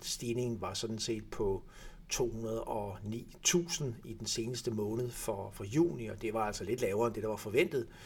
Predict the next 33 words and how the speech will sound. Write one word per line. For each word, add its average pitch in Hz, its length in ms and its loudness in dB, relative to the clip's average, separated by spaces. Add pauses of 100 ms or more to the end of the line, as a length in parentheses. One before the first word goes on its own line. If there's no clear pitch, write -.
(280)
Og - 140 0
ydermere 110 440 0
så - 120 0
ser 107 260 0
vi 101 100 -6
de 104 160 -8
sidste - 340 -2
par 117 140 -4
måneders, 104 760 -2
øh, 113 160 -2 (140)
beskæftigelsesfremgang 107 1200 -6
blive 98 240 -6 (400)
nedjusteret 95 840 -2
ret, 95 380 -2
øh, 95 220 -2 (360)
ret, - 480 -8
øh, 98 120 0
mærkbart, 117 640 6
øh, 120 120 -4
vil 101 80 -4
jeg 98 120 -4
sige. 101 280 -4 (300)
Og - 120 -2
vi 113 60 0
kan 117 180 2
jo 117 40 0
se 147 440 6
på 123 60 -4
den 110 180 -4
her 113 220 -4
trend - 640 2
i - 120 -10 (140)
jobfremgangen 117 1300 0